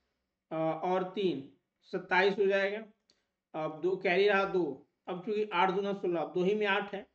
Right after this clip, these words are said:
सोलह और दो अठारह, ठीक है, यानी कि दो सात, आठ दूना सोलह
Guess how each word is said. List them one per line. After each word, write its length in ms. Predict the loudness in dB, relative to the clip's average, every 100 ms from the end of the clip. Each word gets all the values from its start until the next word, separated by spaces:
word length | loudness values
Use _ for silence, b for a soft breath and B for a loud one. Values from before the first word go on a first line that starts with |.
| _ _ _ _
सोलह 220 | 2 4 4
और 140 | 4
दो 160 | 2 2
अठारह, 560 | 2 0 -2 -2 -4 -12 _ _ _ _ -6
ठीक 1000 | -6 -6 _ _ _ _ _ _ -4 -4
है, 120 | -2
यानी 260 | -2 -4 -4
कि 340 | -4 -4 -6
दो 640 | -6 2 6 6 4 -4 _ _ _ _ _ _ _ _ _ _ _ _ _ _
सात, 880 | -20 _ _ 0 2 2 -2 -10 -20 _ _ _ _ _ _ _ _ _ _ _ -4
आठ 160 | -2
दूना 260 | 0 0 -2
सोलह 520 | -2 0 2 2